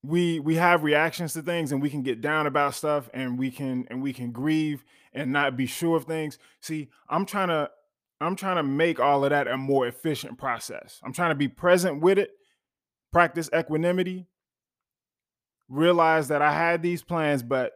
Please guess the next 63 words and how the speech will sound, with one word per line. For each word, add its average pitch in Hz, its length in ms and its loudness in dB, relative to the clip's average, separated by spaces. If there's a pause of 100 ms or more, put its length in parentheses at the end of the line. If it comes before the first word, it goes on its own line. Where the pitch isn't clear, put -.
(300)
this 151 420 -2
has 135 220 -6
kinda 139 540 -2
train 185 360 -2
wrecked 147 260 2
my 139 120 2
whole 139 240 4
thing, 143 380 -6
and 127 220 -8
this 151 180 -8
is 147 100 -4
what 147 140 4
I 139 60 4
have 139 220 2
to 131 60 -10
deal 135 240 2
with 127 160 0
at 117 120 -10
this 127 180 -6
moment. 117 400 -8 (300)
Let 170 220 -2
me 190 160 -2
be 185 240 2
at 160 120 4
peace 240 320 0
with 123 200 -6
that. 101 200 -6 (260)
Let 147 180 -2
me 175 140 -2
be 165 220 -6
fully 185 380 2
present 180 420 2
with 131 140 -2
that, 139 200 -2
and 139 140 -4
let 156 160 -2
me 165 80 -4
not 160 220 -2
be 156 100 -4
thinking 156 300 -4
of 113 60 -4
all 147 260 0
of 143 60 -4
the 139 60 -6
things 143 340 -6
that 139 100 -4
I 135 80 0
really 139 340 -2
need 135 220 -2
to 123 100 -12
do, 135 280 -2 (280)
'cause 123 220 -4 (380)
we 165 360 -2 (440)
all 175 300 6
have 165 340 2
so 170 200 -2
many 160 240 -2
things. 175 500 -6
And 156 120 -6
a 151 40 0
life 185 380 2
happens 180 500 -2
moment 190 460 -2